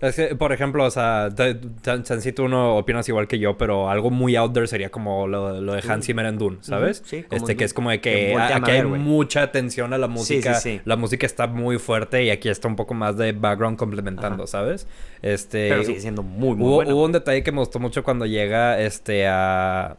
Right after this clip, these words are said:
Speaker 1: este, pues que después de que Amleth mata a, a su mamá y a su medio hermano, ¿no?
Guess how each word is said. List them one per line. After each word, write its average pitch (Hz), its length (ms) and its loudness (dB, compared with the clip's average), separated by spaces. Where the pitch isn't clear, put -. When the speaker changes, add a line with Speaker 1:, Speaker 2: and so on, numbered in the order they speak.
Speaker 1:
este, 92 680 -2
pues - 180 -4
que 92 360 0
después 98 360 0
de 107 120 0
que 95 640 0
Amleth 101 420 0
mata 95 840 -2
a, 90 520 -6
a 90 40 -8
su - 140 -10
mamá 95 360 -6
y 98 240 -4
a 92 100 -6
su 95 320 -6
medio 95 240 -2
hermano, 101 300 -2
¿no? 104 240 -4